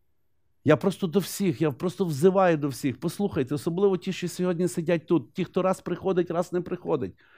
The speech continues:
Приходьте сюди. Їжте це слово, наповнюйте себе, заповнюйте тою живою водою себе,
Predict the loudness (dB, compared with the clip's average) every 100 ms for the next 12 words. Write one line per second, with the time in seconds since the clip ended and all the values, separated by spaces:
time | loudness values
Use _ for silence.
0 | -20 _ -4 0 0 0 -4 -2 0 0
1 | 0 -6 _ _ _ _ -2 0 -2 -2
2 | -4 -4 -8 -2 0 0 0 0 0 0
3 | 2 2 0 -2 -2 -4 0 0 -2 -12
4 | -10 0 2 2 2 4 4 0 2 2
5 | 2 4 8 8 8 8 10 8 8 6
6 | 10 10 8 4 2 4 2